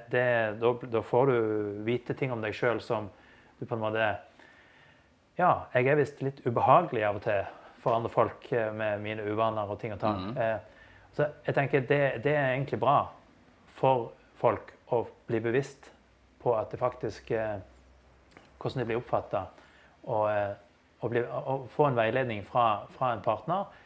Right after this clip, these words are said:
Speaker 1: eller fra, eh, eller, og, men så tenker jeg at den beste til å gi veiledning, det er, det er jo Gud,
Speaker 2: Mhm.
Speaker 1: som faktisk har skapt dere,
Speaker 2: Mhm.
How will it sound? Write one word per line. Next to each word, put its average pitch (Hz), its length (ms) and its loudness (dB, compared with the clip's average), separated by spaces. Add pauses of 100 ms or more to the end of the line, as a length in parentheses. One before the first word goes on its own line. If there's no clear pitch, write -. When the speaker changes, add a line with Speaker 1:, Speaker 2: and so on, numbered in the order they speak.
(200)
Speaker 1:
eller 143 400 2 (440)
fra, 131 200 4 (160)
eh, 117 240 0
eller, 160 260 -2
og, 139 180 -2
men 127 260 -4
så 135 100 -2
tenker 135 260 2
jeg 123 100 2
at - 60 -2
den 117 140 -2
beste 139 260 -2
til 143 140 2
å 120 40 4
gi 117 240 6
veiledning, 110 440 2
det 156 100 2
er, 160 80 0 (160)
det 139 100 0
er 160 60 6
jo 120 100 0
Gud, 139 380 -4
Speaker 2:
Mhm. 87 220 -10
Speaker 1:
som 95 160 -10
faktisk 117 320 -4
har 110 100 -6
skapt - 280 -2
dere, 101 260 -6 (240)
Speaker 2:
Mhm. 87 220 -10